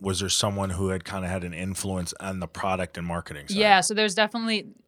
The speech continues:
Speaker 2: been, uh, a ton of folks who have really had huge inspiration on this. So a good friend of mine, Annie, who is actually Google's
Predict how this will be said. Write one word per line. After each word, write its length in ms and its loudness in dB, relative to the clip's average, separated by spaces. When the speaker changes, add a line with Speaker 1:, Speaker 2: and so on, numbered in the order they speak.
Speaker 2:
been, 540 0
uh, 240 -2
a 80 -6
ton 220 -4
of 100 -4
folks 400 -2
who 460 -4
have 440 -4
really 200 -2
had 240 -10
huge 320 -4
inspiration 500 -6
on 140 -6
this. 180 -4
So 140 -4
a 180 -6
good 220 -6
friend 240 -4
of 60 -4
mine, 340 -4
Annie, 520 2
who 440 -4
is 160 -4
actually 640 -2
Google's 600 -6